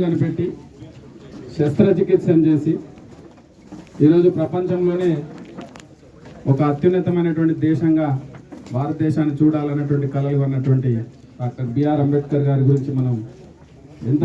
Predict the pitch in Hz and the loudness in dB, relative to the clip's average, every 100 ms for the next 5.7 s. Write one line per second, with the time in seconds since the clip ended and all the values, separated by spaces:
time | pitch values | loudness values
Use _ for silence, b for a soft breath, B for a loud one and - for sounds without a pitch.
0 | 151 143 - 143 143 135 127 123 - 147 | 2 0 0 0 2 2 0 -2 -2 -4
1 | - - - - 165 185 - 180 165 151 | -4 -14 -20 -20 -18 -20 -20 -20 -20 -20
2 | 160 - - - - - - - 147 180 | -20 -20 -20 -18 -18 -16 -8 0 2 2
3 | 196 190 170 131 - - - - 107 - | 0 -2 -4 -6 -14 -18 -18 -16 -14 -14
4 | 131 147 160 165 180 175 180 170 160 143 | -8 -2 2 2 2 0 0 0 -2 -2
5 | 151 - 165 147 143 147 143 | -2 -2 -2 -4 -4 -4 -4